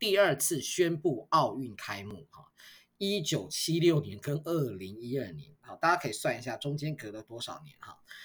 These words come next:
那也是世界上哈，史上唯一两次宣布夏季奥运会开幕的一个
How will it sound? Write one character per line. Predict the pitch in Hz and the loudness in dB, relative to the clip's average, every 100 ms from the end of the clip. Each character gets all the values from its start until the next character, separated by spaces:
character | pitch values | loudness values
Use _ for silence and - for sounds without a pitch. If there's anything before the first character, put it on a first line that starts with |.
| - - | -14 0
那 | 226 | 2
也 | 180 | 4
是 | - 208 | 2 2
世 | - - 180 | 2 4 4
界 | 170 170 | 6 4
上 | - 143 113 | 6 2 2
哈， | 117 101 - _ _ | -6 -8 -14 _ _
史 | - - - 170 131 | 0 4 6 4 2
上 | - 233 175 - | 4 6 6 4
唯 | 151 151 | -2 0
一 | 170 190 190 - _ _ _ _ _ _ _ _ | 0 0 -2 -8 _ _ _ _ _ _ _ _
两 | - 165 151 101 82 | 2 4 4 2 0
次 | - 269 196 - - - | 2 6 4 2 -10 -12
宣 | - - 190 | 4 8 8
布 | 190 285 | 10 6
夏 | - - 190 190 | 6 2 4 4
季 | - 165 135 | 2 -2 0
奥 | - 147 | 2 2
运 | 139 135 | 2 0
会 | - 139 | -2 -4
开 | 147 - 143 | -2 0 2
幕 | 156 160 | 2 0
的 | 113 104 98 | -2 -8 -10
一 | |
个 | 110 117 95 | -8 -8 -10